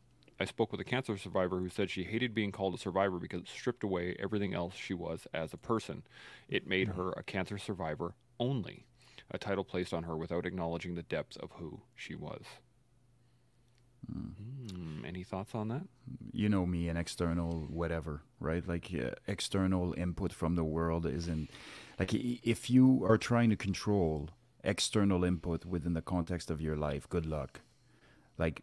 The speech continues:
Speaker 3: i-, what I need to control is my reaction to the input from the outside, right? So, so it doesn't matter what somebody else is labeling me at or whatever the case may be. It's, it's my journey. It's, it's me knowing me.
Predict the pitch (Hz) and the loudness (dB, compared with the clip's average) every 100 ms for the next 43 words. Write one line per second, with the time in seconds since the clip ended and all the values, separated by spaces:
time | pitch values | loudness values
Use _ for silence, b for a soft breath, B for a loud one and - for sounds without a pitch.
0 | _ 117 104 113 117 117 110 110 120 110 | _ -2 2 4 6 8 8 8 8 4
1 | 104 92 90 82 85 82 87 92 104 87 | 2 2 2 4 4 2 2 4 4 4
2 | 76 76 80 78 82 82 78 76 78 - | 2 0 0 -2 0 -2 -2 -2 -4 -4
3 | 78 76 71 65 - - 50 - - - | -4 -2 -2 -6 -4 -6 -6 -12 -20 -20
4 | - _ - 85 92 95 - 92 92 - | -20 _ -2 2 2 2 4 6 6 2
5 | - 98 85 80 - B - - - 110 | 2 4 6 2 -2 B -12 -12 -4 0
6 | 113 123 110 95 95 98 92 90 87 - | 4 6 8 8 8 6 4 4 2 2
7 | 104 92 92 87 92 - 80 85 90 92 | 2 4 4 4 2 0 -2 0 2 4
8 | 95 95 92 90 92 92 - - 80 80 | 4 4 4 4 2 2 -2 -6 -2 0
9 | 76 73 - 90 87 87 87 98 87 - | -2 -4 -4 0 2 2 0 0 -2 0
10 | 90 82 87 85 B B B B B B | 0 0 0 -2 B B B B B B
11 | B B B B - 101 - - 104 - | B B B B -2 0 0 2 2 4
12 | 104 101 113 101 95 92 85 87 98 - | 6 8 8 8 6 8 6 4 0 -2
13 | 90 - - - 87 - 92 107 110 110 | -2 -2 -4 -4 -4 0 4 8 8 8
14 | 98 92 90 87 85 85 | 6 6 6 6 6 2